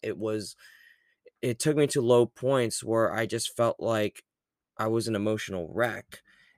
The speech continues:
And I was just venting and venting to the point of just, like, I kept shouting to the world, or I felt like I kept repeating the same song over and over again. But I never really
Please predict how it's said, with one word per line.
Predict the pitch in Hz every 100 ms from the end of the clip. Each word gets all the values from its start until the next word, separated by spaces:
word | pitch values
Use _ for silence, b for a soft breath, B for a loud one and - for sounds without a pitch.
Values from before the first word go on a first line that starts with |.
| _
And | 120 113 110
I | - 113
was | 110 107
just | - 113 - -
venting | 104 101 127 123 117 110
and | 104
venting | 117 123 117 - 107
to | -
the | 107
point | - 123 120
of | - 87
just, | 113 110
like, | 104 B B B B
I | 123
kept | - 131 -
shouting | - 139 127 127 117 113
to | 123
the | 107 107 87
world, | - 98 110 123 123 110 -
or | 113 110
I | 110
felt | - 120 78
like | 123
I | 113
kept | - 123 117 - - - B B B -
repeating | 123 - 135 131 123
the | 110
same | - 127 117 110
song | - 127 117 107 -
over | 123 131 110 104
and | 101 113
over | 123 104 104
again. | 98 113 110 104 B B B B
But | - 120
I | 131
never | 127 131 135 143 143
really | 107 117 123 123 127